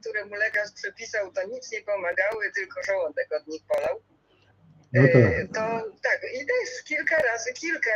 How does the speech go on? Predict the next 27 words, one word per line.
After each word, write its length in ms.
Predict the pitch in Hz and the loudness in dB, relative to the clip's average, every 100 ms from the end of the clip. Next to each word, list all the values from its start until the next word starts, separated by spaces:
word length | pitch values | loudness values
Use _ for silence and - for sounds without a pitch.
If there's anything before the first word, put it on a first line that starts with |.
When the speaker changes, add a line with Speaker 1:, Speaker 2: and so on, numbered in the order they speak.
| 202 | 2
Speaker 1:
razy 200 | 185 - | 0 -6
w 60 | - | -6
przeciągu 500 | 196 - 190 - 180 | -10 -6 -6 -6 -8
tych 160 | 185 _ - 480 - | -10 _ -10 -8 -6
trzydziestu 520 | - 185 180 - 175 | -6 -4 -4 -4 -2
lat 280 | 165 - - | -2 -2 -4
wyleczył 480 | 196 190 190 180 170 | -4 -2 -2 -4 -8
się 160 | - 170 - _ _ 170 | -2 -2 -2 _ _ -6
z 140 | 170 | -2
takich 400 | 185 175 180 170 | -2 -4 -6 -10
spraw 400 | - - 175 175 | -10 -4 -2 -2
przeziębieniowych 880 | - 180 170 170 165 160 127 131 143 | -4 -4 -2 -2 -2 -2 -2 -2 -8
silnych 400 | - 151 156 151 _ - | -8 -10 -10 -14 _ -6
mąż 340 | 139 - - | -6 -6 -4
też. 180 | - - - - _ _ _ _ - | -2 -2 -6 -14 _ _ _ _ -6
A 220 | 202 208 | -2 0
skądinąd, 720 | - - 480 494 494 605 - - | -2 -2 -4 -4 0 0 2 0
e, 360 | - - - - - - - - | 2 2 0 -4 -20 -20 -20 -4
co, 200 | - 277 - | -2 -2 -2
czego 240 | 294 269 262 - | 0 2 2 0
próbowaliśmy 760 | 254 220 220 208 165 - 175 160 | -2 -4 -2 -2 -2 -10 -6 -2
jeszcze? 440 | 151 147 - 151 - 175 | 0 -2 -2 -2 0 -2
Męża 440 | 190 233 254 240 208 | 0 0 0 -2 -2
rodzinie 480 | 202 202 240 214 202 - 180 - - | -2 -2 -4 -6 -8 -10 -10 -10 -14
i 180 | 226 202 202 | -10 -2 0
ojciec 440 | 214 214 208 - - | 0 0 -4 -4 -10
i 120 | 196 | -8